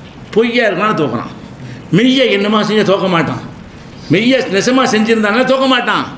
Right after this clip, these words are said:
இதை வந்து இருபது அறுபத்தொம்போதில் சூனியம்ங்கிற வார்த்தைக்கு அல்லாஹ் சொல்லித்தர அர்த்தம் இது. அது மக்கள் காபிர்கள் சொன்ன அர்த்தம் வேற, அல்லாஹ் சொல்லித்தர அர்த்தம் இதுவாகத்தான் இருக்கிறது. அப்ப என்ன செய்றாங்க? மூசா நபி கேக்குறாங்க,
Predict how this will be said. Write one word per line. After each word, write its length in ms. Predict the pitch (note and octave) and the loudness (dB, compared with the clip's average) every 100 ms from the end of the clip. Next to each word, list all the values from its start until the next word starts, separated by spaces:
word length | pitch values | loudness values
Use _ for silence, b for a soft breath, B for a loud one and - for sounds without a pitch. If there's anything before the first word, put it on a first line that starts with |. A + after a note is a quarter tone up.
| - - B B | -16 -20 B B
இதை 220 | - A#3+ A#3 | 0 2 4
வந்து 200 | A#3 G#3+ | 2 2
இருபது 300 | A#3+ B3 G#3+ | 4 4 4
அறுபத்தொம்போதில் 960 | G#3+ G#3+ F#3+ F#3+ F#3 C4 B3 - - - - | 2 2 2 2 4 4 2 -2 -8 -10 -2
சூனியம்ங்கிற 600 | A3 C4 B3 A3+ G#3+ G3+ | 2 4 4 4 2 2
வார்த்தைக்கு 500 | F#3+ G3 G3 G#3 A#3+ - | 2 0 0 0 -2 -2
அல்லாஹ் 320 | G#3+ B3 A3 | 0 0 2
சொல்லித்தர 360 | A3 G3+ F#3 F#3 | 2 0 0 0
அர்த்தம் 360 | E3+ E3+ E3+ D3 | 0 0 2 2
இது. 240 | B2 C#3+ - - B B B - - | 0 -4 -10 -14 B B B -12 -4
அது 220 | D3+ F3 | 0 2
மக்கள் 440 | E3+ E3+ F3 A#3 | 2 0 0 0
காபிர்கள் 540 | A3+ F#3 A#3 B3 A#3 A3 | 0 0 0 2 2 2
சொன்ன 200 | A3 G#3 | 2 0
அர்த்தம் 240 | G#3 B3 | 0 2
வேற, 480 | A#3 A3+ F3 - - - B B B | 2 2 0 -2 -8 -14 B B B
அல்லாஹ் 340 | D#3+ A#3+ C4+ C4 | -2 0 2 2
சொல்லித்தர 320 | A3+ A3 A3 | 2 2 2
அர்த்தம் 300 | G3+ G#3+ A3+ | 2 2 2
இதுவாகத்தான் 400 | G#3 G3+ G#3 G3 | 4 2 0 0
இருக்கிறது. 400 | F3+ E3 C#3+ C#3 - - - B B B B - | 2 2 2 -2 -8 -14 -18 B B B B -4
அப்ப 220 | F3+ A3+ | 0 2
என்ன 160 | G#3+ | 2
செய்றாங்க? 360 | F#3+ F#3 F3+ F3+ | 4 4 4 2
மூசா 260 | G3+ G#3 F#3+ | 2 2 2
நபி 200 | F#3 B3 | 2 0
கேக்குறாங்க, 460 | G3 F#3 F3+ C#3 | 0 0 -2 -2